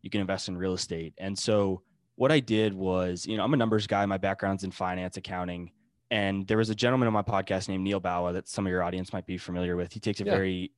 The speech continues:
Speaker 1: analytical approach to real estate. He's a data scientist.
Speaker 2: Yeah.
Speaker 1: When he taught
Speaker 2: His
Speaker 1: me about
Speaker 2: mind
Speaker 1: how
Speaker 2: blows me away, by the way.
Speaker 1: Yeah, he's
Speaker 2: He's
Speaker 1: very smart, very smart. I loved how he approaches real estate with data.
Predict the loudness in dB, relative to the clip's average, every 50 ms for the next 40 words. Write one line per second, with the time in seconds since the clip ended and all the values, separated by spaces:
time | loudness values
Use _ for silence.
0 | _ _ 0 0 2 2 0 0 -2 -2 -2 -4 -4 -4 -4 -2 -2 -2 -2 -2
1 | -4 -6 -6 -6 -6 -4 -4 -4 -6 -6 -8 -8 -8 -8 -8 -10 -8 -8 -8 -6
2 | -6 -8 -8 -6 -8 -8 -8 -8 -10 -10 -10 -10 -10 -12 -14 -18 _ _ _ _
3 | _ _ _ _ -4 -4 -4 -4 -6 -10 _ -4 -4 -2 0 -2 0 4 4 4
4 | 6 6 4 6 6 6 4 4 4 4 4 4 2 2 -2 -4 -4 -4 -4 -4
5 | -4 -4 -4 -4 -6 -6 -6 -6 -6 -4 -6 -6 -4 0 2 2 2 2 2 0
6 | -2 0 0 0 0 0 -2 -2 -4 -4 -4 -4 -6 -8 -4 -2 0 0 0 -2
7 | -4 -4 -2 -2 -2 2 2 2 2 4 2 2 2 2 0 0 -2 -2 -2 -4
8 | -6 -6 -8 -8 -8 -6 -6 -6 -6 -6 -8 -8 -8 -8 -8 -8 -8 -6 -6 -8
9 | -10 -12